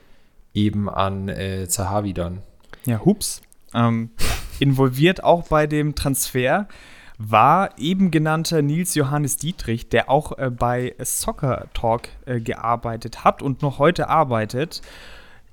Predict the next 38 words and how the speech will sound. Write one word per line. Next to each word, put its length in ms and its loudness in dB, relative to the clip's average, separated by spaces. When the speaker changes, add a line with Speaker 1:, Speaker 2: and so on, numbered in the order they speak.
Speaker 2:
Witzigerweise 800 4
im 120 -2
Verein 720 0
wurde 300 2
er 280 2
immer 180 2
nur 200 -2
als 260 -4
Johannes 500 0
Dietrich 420 -6
aufgeführt 720 -4
und, 560 4
äh, 140 -2
bei 200 2
Soccer 460 -2
Talk, 520 -4
äh, 260 -2
nur 220 -2
als 280 0
Nils 420 4
Dietrich. 720 -8
Also 300 2
da 180 2
hat 160 -4
man 160 2
einfach 400 -2
die 140 -4
Vornamen 580 2
vertauscht 720 -2
und 100 0
zu 60 0
sagen, 280 4
ja, 260 2
ist 200 2
wahrscheinlich 380 4
eine 160 0
andere 320 2
Person. 720 0